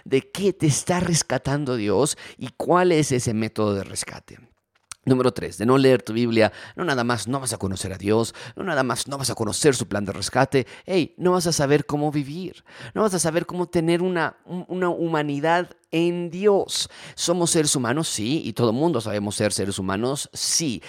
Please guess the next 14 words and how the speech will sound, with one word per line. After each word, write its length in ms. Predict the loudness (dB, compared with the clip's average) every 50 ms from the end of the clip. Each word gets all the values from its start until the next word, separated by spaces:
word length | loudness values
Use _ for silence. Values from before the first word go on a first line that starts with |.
| -16 -8 0
pero 180 | 2 2 2
sabemos 600 | 2 2 0 2 4 4 4 4 4 0 -2 -2 -4
ser 260 | -6 -2 0 0 2
seres 300 | 2 2 2 0 0 0
humanos 440 | 0 0 0 0 0 0 0 -2 -2 -2
de 80 | 0 0
la 100 | 0 0
manera 300 | 0 0 0 0 0 0
en 120 | -2 -4
que 280 | -4 -6 -6 -6 -8 _ _ -8 -2
hemos 420 | 0 0 0 0 0 -4 -4 -4
nacido 720 | -4 -4 -4 -2 -2 -2 0 -2 -2 -2 -4 -4 -4 -4 -4
seres 280 | -4 -6 -6 -6 -8
humanos. 380 | -10 -12 -14 -16 -16 -18 -18